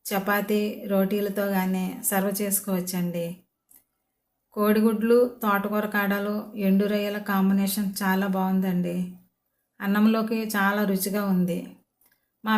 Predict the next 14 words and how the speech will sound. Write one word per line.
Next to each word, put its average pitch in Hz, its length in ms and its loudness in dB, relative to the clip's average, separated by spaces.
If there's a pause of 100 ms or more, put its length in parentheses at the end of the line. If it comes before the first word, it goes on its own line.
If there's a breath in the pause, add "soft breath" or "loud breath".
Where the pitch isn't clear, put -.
పెరట్లో 214 480 4
పెరిగిన 220 420 2
తోటకూర 208 480 0 (120)
కాడలనే 208 540 2 (520)
ఈ 208 140 0
కూరలో 208 420 0
వేశానండి. 190 720 0 (800)
ఆర్గానిక్ 208 640 2
కావటంతో 214 580 4 (400)
కూర 208 220 -2 (160)
రుచి 202 260 -2 (100)
చాలా 202 280 4 (100)
చక్కగా 202 380 -2 (100)
కుదిరింది. 180 480 0